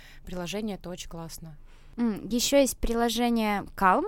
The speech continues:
Speaker 2: М, насколько я знаю, оно такое же примерно, как
Speaker 1: Мгм.
Speaker 2: Headspace. М, точно так же там можно настроить программу. На мой взгляд, они отличаются в основном дизайном. <laughs>
Speaker 1: Мгм.
Speaker 2: Вы скачайте, посмотрите, что вам больше понравится.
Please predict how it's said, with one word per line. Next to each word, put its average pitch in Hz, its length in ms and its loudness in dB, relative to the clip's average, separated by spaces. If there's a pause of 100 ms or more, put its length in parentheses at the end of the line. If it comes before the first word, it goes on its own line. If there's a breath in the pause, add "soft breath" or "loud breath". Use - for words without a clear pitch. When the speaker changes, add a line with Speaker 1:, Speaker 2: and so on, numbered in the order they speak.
(840)
Speaker 2:
М, 220 600 0
насколько 220 500 -4
я 202 140 0
знаю, 190 300 -4
оно 185 180 -6
такое 180 460 -6
же 175 240 -8
примерно, 165 640 -6
как - 360 -16 (120)
Speaker 1:
Мгм. 220 220 -4
Speaker 2:
Headspace. 349 400 -2 (560 loud breath)
М, 202 680 -4 (280)
точно 202 380 -2
так 175 220 -6
же 175 100 -12
там 175 220 -10
можно 175 260 -8
настроить 175 460 -10
программу. 381 600 2 (440 loud breath)
На 262 220 6
мой 320 200 8
взгляд, 240 400 0
они 202 280 -2
отличаются 196 640 -6
в 175 40 -10
основном 180 400 -8
дизайном. 165 460 -6
<laughs> 214 200 0
Speaker 1:
Мгм. 208 500 0
Speaker 2:
Вы 214 80 -10
скачайте, 208 560 -6
посмотрите, 185 500 -10
что - 140 -8
вам 180 100 -4
больше 180 280 -8
понравится. - 500 -6